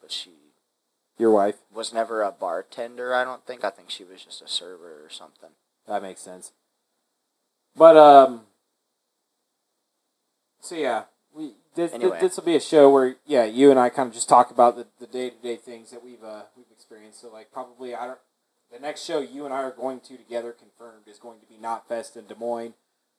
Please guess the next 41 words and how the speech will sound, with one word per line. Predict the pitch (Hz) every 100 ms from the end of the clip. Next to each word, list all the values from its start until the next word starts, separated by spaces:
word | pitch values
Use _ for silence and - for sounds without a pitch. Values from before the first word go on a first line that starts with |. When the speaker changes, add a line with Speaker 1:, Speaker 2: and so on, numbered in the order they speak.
| _
Speaker 2:
September | 131 - 131 123 123
twenty-fifth. | 120 131 127 120 113 _ _ _ _ _ - 147 156 _ _ _ 113
Speaker 1:
Yeah, | 110 101
it's, | 101 -
like, | 123 - _ -
twenty | - 131 123
miles | 113 104 95 95
south | - 98 90 95
of | 107 101
Des |
Moines | 90 90 87
or | 87
something. | - 95 - 95
At, | 92 -
like, | 82 - _ -
what's | 110 -
Speaker 2:
Something | 160 120
Speaker 1:
it, | 120
like, | 113
Speaker 2:
like | 117
that. | 113 127
Speaker 1:
Balloon | 123
National | 117 117 - 135 117 95 _
Park | 107 113 113 _ _ _ _ _ _ _ _ _ _ _ _ _ _ _
or | -
something? | - 120 - 127
Speaker 2:
Something | 123 - 180 147 117 127
Speaker 1:
I've, |
Speaker 2:
like | 117 123
Speaker 1:
I've |
never | 120 113 113
Speaker 2:
that. |
Speaker 1:
even | 101 139
Speaker 2:
We'll, | 135
Speaker 1:
heard | 117
Speaker 2:
we'll | 131
Speaker 1:
of |
it. | 78
Speaker 2:
figure | 120 113
that | 104 104
out, | 104 107